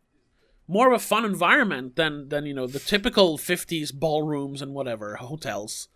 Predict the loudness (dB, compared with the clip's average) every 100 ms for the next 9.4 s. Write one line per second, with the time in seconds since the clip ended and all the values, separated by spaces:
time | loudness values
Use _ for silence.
0 | _ _ _ _ _ _ -6 0 4 4
1 | 2 -4 _ -2 2 4 4 4 6 6
2 | 6 2 -2 -6 _ 4 4 4 _ _
3 | _ _ 2 2 2 -2 0 2 2 0
4 | -2 -6 _ _ -6 2 2 4 4 4
5 | 2 -4 -12 _ _ _ _ _ _ -2
6 | 0 0 2 2 4 2 4 2 4 2
7 | 2 2 0 -2 -2 -2 -2 -4 -4 0
8 | 2 2 0 -2 -2 0 4 2 0 -6
9 | -8 -6 -6 -6